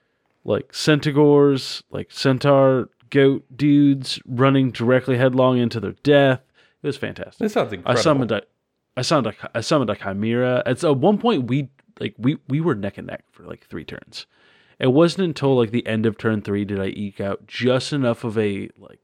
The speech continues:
Speaker 1: victory point advantage and then also rolled really well on a double turn to do some damage to
Speaker 2: Ooh.
Speaker 1: kill him. Like, the double turn is what won me the game.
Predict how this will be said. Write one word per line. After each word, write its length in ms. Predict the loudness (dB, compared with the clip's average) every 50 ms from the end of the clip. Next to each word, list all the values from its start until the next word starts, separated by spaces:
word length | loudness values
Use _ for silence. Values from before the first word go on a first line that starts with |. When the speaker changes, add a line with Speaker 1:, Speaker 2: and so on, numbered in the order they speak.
| _ _
Speaker 1:
victory 580 | -8 -8 -8 -6 -2 -2 0 0 0 0 -2 -6 _
point 360 | -2 0 2 2 2 0 -2
advantage 680 | -2 0 0 0 0 0 0 -2 -2 -2 -6 -12 -14 -14 _ _ _ _ _ _ _ _ _ _ _ _ _ 2
and 160 | 2 2 2 2
then 200 | 0 0 0 -4 -6 _
also 460 | 0 0 0 0 0 0 2 2 2
rolled 400 | 2 0 0 0 0 -2 -2 -2
really 240 | 0 0 0 0 2
well 420 | 2 2 2 2 2 0 -2 -2
on 120 | -4 -4 -4
a 80 | -4
double 320 | -4 -4 -4 -2 -2 -2 -2
turn 480 | -2 -2 0 0 0 -2 -4 -6 -10 _ _ _ _ _ _ _
to 100 | -6 -4
do 160 | -4 -4 -6
some 160 | -6 -10 -10
damage 340 | -10 -10 -10 -12 -16 _ _
to 60 | -2 0
Speaker 2:
Ooh. 400 | 0 2 2 2 2 0 -2 -4
Speaker 1:
kill 140 | -8 -12
him. 160 | -16 -18 _ _ _ _ _ _ _ _ _ _ _ _ _ _ -4
Like, 140 | -4 -2 -2
the 80 | -2
double 300 | 2 2 2 2 2 0
turn 200 | 0 2 2 2
is 160 | 2 2 2
what 160 | 0 0 0 0
won 320 | -2 -4 -4 -2 -2 -2
me 220 | -2 -2 -2 -2
the 140 | -4 -6 -6
game. 480 | -6 -6 -6 -6 -6 -8 -8 -12 -16